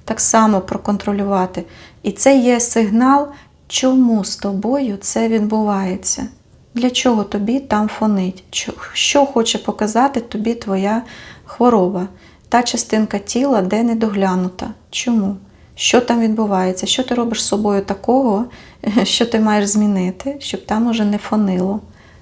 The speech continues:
Та, та штука, яка фонить через біль або дискомфорт, або ще щось. Так?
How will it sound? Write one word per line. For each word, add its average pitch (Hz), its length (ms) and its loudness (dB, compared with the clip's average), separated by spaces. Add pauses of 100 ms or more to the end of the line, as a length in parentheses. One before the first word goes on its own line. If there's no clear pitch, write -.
(280)
Та, 196 280 4 (280)
та 190 280 2 (100)
штука, 254 500 -2 (140)
яка 208 220 -4
фонить 196 540 -2 (320)
через 202 320 2
біль 220 300 2 (100)
або 196 260 -2
дискомфорт, 214 720 -2
або 208 180 -4
ще - 300 -4
щось. - 300 -8 (180)
Так? 285 140 -4